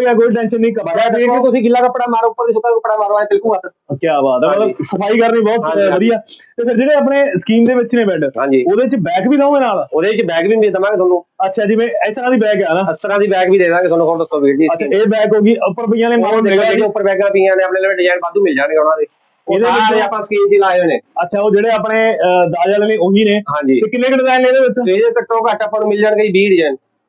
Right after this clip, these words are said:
Speaker 2: ਵੀਹ ਤੋਂ
Speaker 1: ਮਤਲਬ
Speaker 2: ਵੀ ਚਾਲੀ ਕਰ ਲਓ, ਵੀਹ ਪਲੱਸ ਹੀ ਕਰ ਲਓ।
Speaker 1: ਮਤਲਬ ਚਾਲੀ ਡਿਜ਼ਾਈਨ। ਬਾਕੀ ਜੇ ਤੁਹਾਨੂੰ ਇਹ, ਕਿਉਂਕਿ ਕਾਰੀਗਰ ਆਪ ਨੇ, ਕਹਿੰਦੇ ਤੁਸੀਂ ਅਗਰ ਆਪਣਾ ਕੋਈ ਫੋਟੋ ਖਿੱਚ ਲਿਆ ਹੈ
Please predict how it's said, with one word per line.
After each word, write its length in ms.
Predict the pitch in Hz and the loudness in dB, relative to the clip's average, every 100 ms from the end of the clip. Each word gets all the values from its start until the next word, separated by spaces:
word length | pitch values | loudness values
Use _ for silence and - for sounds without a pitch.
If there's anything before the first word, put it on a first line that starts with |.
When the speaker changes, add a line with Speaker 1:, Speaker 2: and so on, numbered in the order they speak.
| _ 170 | _ -4
Speaker 2:
ਵੀਹ 100 | 220 | -2
ਤੋਂ 80 | |
Speaker 1:
ਮਤਲਬ 140 | 208 220 | 0 -2
Speaker 2:
ਵੀ 60 | |
ਚਾਲੀ 300 | 226 214 226 | -2 -4 -2
ਕਰ 120 | 220 185 | -2 -2
ਲਓ, 200 | 165 - 160 | -4 -4 -4
ਵੀਹ 100 | 190 | -2
ਪਲੱਸ 240 | 202 185 | -2 -4
ਹੀ 60 | 185 | -4
ਕਰ 120 | 165 | -2
ਲਓ। 160 | 131 - - 196 | -4 -4 0 0
Speaker 1:
ਮਤਲਬ 180 | 226 214 | 0 -4
ਚਾਲੀ 320 | 247 220 262 | -4 -2 0
ਡਿਜ਼ਾਈਨ। 540 | 247 226 226 233 160 | 0 0 0 0 0
ਬਾਕੀ 240 | 160 269 233 | 0 0 -2
ਜੇ 180 | 208 214 | 0 0
ਤੁਹਾਨੂੰ 480 | 233 220 226 226 - _ _ - | 0 0 0 0 -6 _ _ -6
ਇਹ, 80 | 190 | -2
ਕਿਉਂਕਿ 320 | 214 233 247 | 0 0 -2
ਕਾਰੀਗਰ 320 | 208 185 208 226 | -2 0 0 2
ਆਪ 240 | 190 180 | 0 0
ਨੇ, 240 | 202 220 220 - | 0 0 -4 -6
ਕਹਿੰਦੇ 280 | 202 240 226 | -4 -4 -4
ਤੁਸੀਂ 340 | 202 - 240 | -6 -2 0
ਅਗਰ 140 | 233 | 2
ਆਪਣਾ 300 | 233 214 226 | 0 -2 -2
ਕੋਈ 320 | 233 247 247 - | 0 2 2 0
ਫੋਟੋ 540 | - - 196 208 262 | -6 -12 -8 -4 -2
ਖਿੱਚ 180 | 226 233 | -2 0
ਲਿਆ 120 | 220 | 0
ਹੈ 160 | 160 | -2